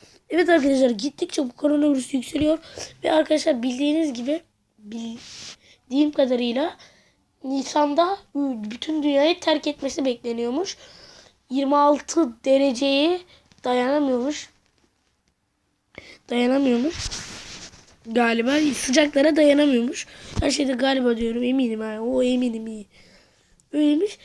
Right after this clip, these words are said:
Soğukta, so-, çok hava soğuklarda dışarı çıkamam arkadaşlar. Ben bugün hiç dışarı inmedim. O dün yaşadığım şeyleri bir daha yaşamak istemiyorum. Dün çok korkmuştum yani. Şey oldum diye. İyi ki de ateşim yoktu. Ateşim olsaydı büyük bir ihtimalle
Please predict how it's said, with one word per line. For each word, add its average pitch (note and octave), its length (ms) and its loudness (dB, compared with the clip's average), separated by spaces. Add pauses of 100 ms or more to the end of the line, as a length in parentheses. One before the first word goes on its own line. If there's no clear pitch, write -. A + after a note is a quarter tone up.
(260)
Soğukta, F4+ 720 0 (160)
so-, D4 600 -2
çok D#4 200 -2
hava D4+ 240 4
soğuklarda D4 680 -4 (280)
dışarı D#4+ 240 -4
çıkamam D#4+ 440 -4
arkadaşlar. C4 380 -4
Ben C4+ 140 -4
bugün C4+ 160 -4
hiç C#4+ 240 -6
dışarı C4 260 -6
inmedim. C4 340 -4
O B3+ 80 -4 (440)
dün C#4+ 240 4
yaşadığım C4+ 440 2
şeyleri C4+ 400 -4 (360)
bir A#3 60 -8
daha C#4 100 6
yaşamak B3+ 360 0
istemiyorum. B3+ 640 -6
Dün C4 160 -2 (280)
çok B3+ 200 -12
korkmuştum C4 580 -2
yani. A#3 260 -2 (460)
Şey - 180 -2
oldum B3+ 220 2
diye. D4 100 4
İyi D#4 240 2
ki A#3 100 -2
de C4+ 60 2
ateşim A3+ 480 -2
yoktu. D4 400 0
Ateşim C4+ 360 -2
olsaydı B3 500 -2 (460)
büyük C4 160 -18
bir B3 60 -6
ihtimalle A#3+ 460 -4